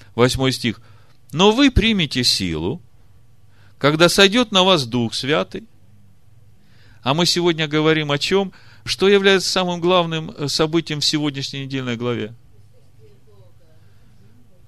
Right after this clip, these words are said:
Схождение славы Божией в скинию.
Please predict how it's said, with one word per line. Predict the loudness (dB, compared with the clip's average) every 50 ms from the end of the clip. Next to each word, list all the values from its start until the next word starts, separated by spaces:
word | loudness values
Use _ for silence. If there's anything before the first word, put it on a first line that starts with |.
| -20 -20 -20 -20 -20 -20 -20 -20 -20 -20 -20 -20 -20 -20 -20 -20 -20 -20 -20 -20 -20 -20 -20 -20 -20 -20 -14
Схождение | -10 -10 -4 0 2 2 2 0 0 0 0 2 2 2 2
славы | 2 2 2 2 2 4 4 2 2
Божией | 2 2 0 0 0 -2 -4
в | -4
скинию. | -4 0 2 2 2 2 0 -2 -4 -6